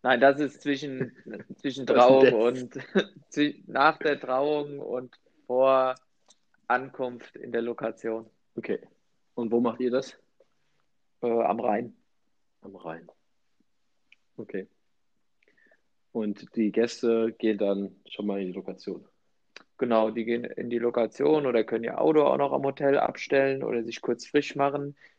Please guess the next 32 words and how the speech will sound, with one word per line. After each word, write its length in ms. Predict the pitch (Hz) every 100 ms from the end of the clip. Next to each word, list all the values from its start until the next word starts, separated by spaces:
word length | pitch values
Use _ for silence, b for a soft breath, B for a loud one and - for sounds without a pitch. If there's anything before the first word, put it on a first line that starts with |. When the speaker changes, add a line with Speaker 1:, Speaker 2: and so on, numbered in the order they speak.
| _
Speaker 1:
Hat 180 | 123 -
der 100 | 127
Dimona 380 | 120 120 127 131
alles 220 | 131 127
schön 300 | - 147 143
detailliert 460 | 143 131 - 135 -
auf 140 | 117
dem 100 | 123
Zeitplan 520 | - 123 - 117 117
festgehalten. 840 | - 113 - 120 113 120 143 170 b b b _
Speaker 2:
Ja. 80 | 113
Speaker 1:
Es 60 | -
gibt 180 | 139
aber 180 | 135 135
nach 300 | 127 131 156
der 240 | - 143 -
Trauung 440 | - 135 151 151
auch, 800 | 147 - 139 143 - - 131 127
äh, 40 | - - _ _ _ _ _ _ _
im, 500 | - 127 127 127 127 -
nach 240 | - 135
der 140 | 131 123
kirchlichen 500 | - 156 151 139 135
Trauung 400 | 127 131 135 131
gibt's 280 | 131 - -
dann 200 | 120 123
auch 160 | 117
noch 220 | 127 120 _
Fotos 420 | - 127 123 120
mit 100 | 123
den 140 | 120 117
Gästen. 400 | 123 - -